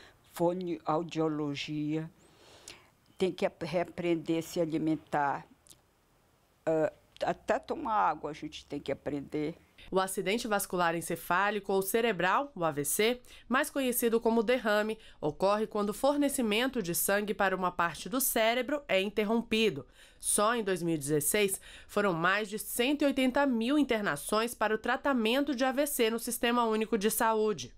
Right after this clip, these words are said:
Speaker 2: Um atendimento rápido e preciso salva vidas e reduz sequelas. Por isso, especialistas alertam. É muito importante saber identificar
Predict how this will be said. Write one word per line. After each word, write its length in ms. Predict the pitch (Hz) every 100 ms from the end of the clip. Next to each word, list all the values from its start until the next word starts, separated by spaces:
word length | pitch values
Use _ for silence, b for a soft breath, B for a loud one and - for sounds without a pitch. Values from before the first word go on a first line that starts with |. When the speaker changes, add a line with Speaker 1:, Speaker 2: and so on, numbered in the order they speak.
| b b
Speaker 2:
Um 140 | 349 370
atendimento 680 | 320 330 294 294 311 302 269
rápido 720 | 175 214 262 311 311 269 320 -
e 100 | 330
preciso 720 | 311 233 - 262 254 156 - b b
salva 440 | - 190 190 247
vidas 520 | 190 247 285 302 254
e 60 | 302
reduz 440 | 277 311 220 269
sequelas. 800 | - 277 - 233 220 147 - - b b
Por 160 | - 180
isso, 300 | 226 285 269
especialistas 800 | 240 240 233 214 220 - 269 247
alertam. 680 | 294 302 208 214 - - 143 - -
É 120 | 247
muito 440 | 226 202 254 269 226
importante 640 | 196 175 - 226 233 226
saber 360 | - 190 185 180
identificar 800 | 180 208 - 320 - 262 302